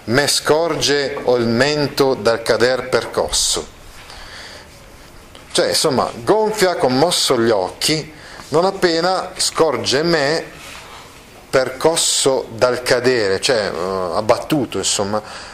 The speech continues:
eh, caduto a terra. "Il cubito o il ginocchio o il mento". Cubito, ginocchio, mento sono altri accusativi alla greca. Quindi percosso nel, eh,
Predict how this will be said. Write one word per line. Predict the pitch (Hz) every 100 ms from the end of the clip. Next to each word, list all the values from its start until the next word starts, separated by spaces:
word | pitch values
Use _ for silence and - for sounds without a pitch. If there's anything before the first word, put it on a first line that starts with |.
| -
eh, | 101 95 -
caduto | 117 127 120 110 95 -
a | 113
terra. | - 107 92 98 135 131 - - - - - - - - - - - - - -
"Il | - 165 -
cubito | - 208 202 196 196
o | 175 160 127
il | 127
ginocchio | 120 147 165 - 151
o | 151
il |
mento". | 139 120 104 98 98 104 95 - - - -
Cubito, | 202 190 - 110
ginocchio, | 107 160 165 - 180
mento | 214 220 214 - 226 202
sono | - 180 170 170
altri | 180 - 196
accusativi | 202 202 123 156 160 107 98 110 -
alla | - 110
greca. | 101 87 85 - - - -
Quindi | 131 117 123
percosso | 165 160 - 151 160 - 165 160 - - - - -
nel, | 117 135 120
eh, | 101 - -